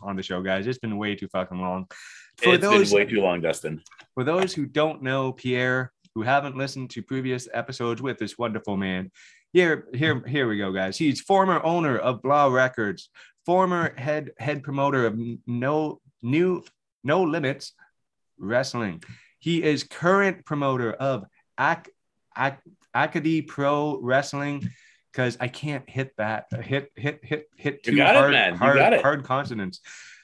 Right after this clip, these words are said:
Speaker 1: And Loot Acadia Pro. And here's the thing, guys. I'm just happy to have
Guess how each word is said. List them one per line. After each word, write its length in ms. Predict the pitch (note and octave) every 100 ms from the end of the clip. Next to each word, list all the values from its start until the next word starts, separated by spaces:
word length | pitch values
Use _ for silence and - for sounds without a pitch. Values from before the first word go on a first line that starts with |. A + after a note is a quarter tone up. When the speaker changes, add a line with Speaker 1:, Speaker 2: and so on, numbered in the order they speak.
| _ _
Speaker 1:
And 400 | F3+ F3 B2+ - - B2 -
Loot 320 | A#2+ E3 F3+ -
Acadia 480 | B2+ C3 C3+ C3 A#2
Pro. 380 | F3+ G3+ G#3 G3 - - _ -
And 280 | F3+ F3 E3+
here's 280 | - G3+ G3+
the 140 | G3 F#3+
thing, 220 | G3 G3
guys. 340 | F#3+ F3+ - - _
I'm 80 | D4
just 160 | G#4+ B3+
happy 280 | A#3 B3 A3+
to 60 |
have 220 | G#3 G#3